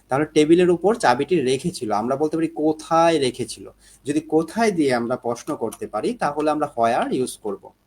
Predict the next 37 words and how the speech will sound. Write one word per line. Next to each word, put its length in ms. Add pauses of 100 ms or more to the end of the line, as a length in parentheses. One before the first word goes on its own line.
(400)
ঠিক 120
আছে? 160
যখন 280
হ্যান্ড 200
নোটটা 360 (200)
তোমরা 200
দেখে 320
নিবে, 300 (480)
আহ, 260
তাহলে 280
আরেকটু 240
সহজ 360
হবে। 160 (460)
Where, 320 (340)
তারপর 440
নিয়ম 380
অনুসারে 320
কি 180
বসবে? 300
একটা 160
অক্সিলারি 540
ভার্ব 460
বসবে। 260
আমরা 200
কি 320 (380)
on 220
the 100 (160)
table, 360
এটাকে 380
দিয়ে 280
আমরা 220
প্রশ্নটা 480
করছি, 360
এটা 120
কিন্তু 180
সাবজেক্ট 640
না। 420